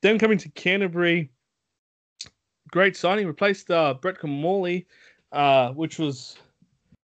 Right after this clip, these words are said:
you know, big shoes to fill. I thought Brett Kimmorley, you know, only a short stint at the Bulldogs, Brett, but, uh,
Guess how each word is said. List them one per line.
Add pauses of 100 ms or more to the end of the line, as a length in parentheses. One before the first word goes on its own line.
(200)
you
know,
big
shoes
to
fill.
I
thought
Brett
Kimmorley, (140)
you
know,
only
a
short
stint
at
the
Bulldogs,
Brett,
but,
uh,